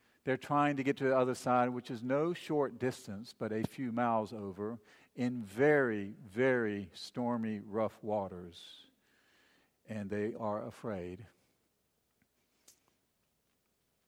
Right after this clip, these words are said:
Now, I believe this is one of the most mysterious moments in gospel story, is Jesus walking on the water. I suppose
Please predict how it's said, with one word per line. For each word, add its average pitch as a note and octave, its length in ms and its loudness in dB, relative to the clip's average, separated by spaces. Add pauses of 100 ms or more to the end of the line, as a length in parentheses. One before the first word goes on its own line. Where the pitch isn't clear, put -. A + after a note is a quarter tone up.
(640)
Now, G2+ 180 -6
I A#2+ 180 2
believe A2+ 320 -2
this A2 120 -8
is - 60 -18
one A#2 140 -4
of A#2 60 -2
the A#2 60 0
most A#2 240 -6
mysterious C3+ 720 -2
moments A#2+ 580 -4
in G#2+ 300 -6 (220)
gospel A#2 480 0
story, G#2 720 -4 (480)
is G#2 280 -4 (180)
Jesus A2+ 640 -4 (200)
walking A2+ 540 0
on A2 180 -6
the G2+ 80 -6
water. G2+ 480 0 (1120)
I A2+ 80 -6
suppose A#2 580 -6